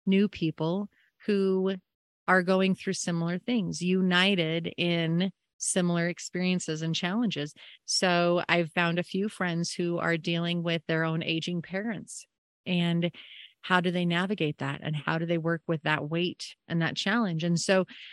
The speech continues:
I can be with them and we can say, "So how are your parents?" Ugh, okay, how's your mom? Ugh, okay. So now what would you like to do? Because we both got the uck out of the way. Now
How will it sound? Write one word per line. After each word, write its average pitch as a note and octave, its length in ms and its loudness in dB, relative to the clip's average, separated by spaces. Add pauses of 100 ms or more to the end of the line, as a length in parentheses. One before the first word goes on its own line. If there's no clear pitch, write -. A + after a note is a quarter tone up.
(180)
I F3 80 6
can F3 220 0
be F#3+ 200 2
with A3 220 2
them F3 480 2
and F3+ 100 0
we F3+ 80 4
can F3 140 2
say, E3+ 160 2
"So F#3 180 0
how F#3 160 2
are F#3 100 4
your G3 180 0
parents?" D#3+ 460 -6
Ugh, - 380 -4 (680)
okay, F#3 120 0
how's F#3 340 0
your G3 80 0
mom? F#3 380 0 (480)
Ugh, F3 180 0 (400)
okay. F#3+ 380 -2 (400)
So G2 560 4 (480)
now F#3 500 4 (120)
what F#3+ 140 -2
would G3+ 140 -2
you G3+ 100 0
like F#3+ 200 0
to F#3 120 -6
do? F3 440 -2 (580)
Because F#3 320 2
we F#3 100 2
both G3 320 0
got F#3 240 4 (360)
the F3 160 2
uck - 280 0 (280)
out F#3 160 6
of F3 80 2
the F3+ 80 2
way. F3 500 2 (100)
Now F#3+ 460 4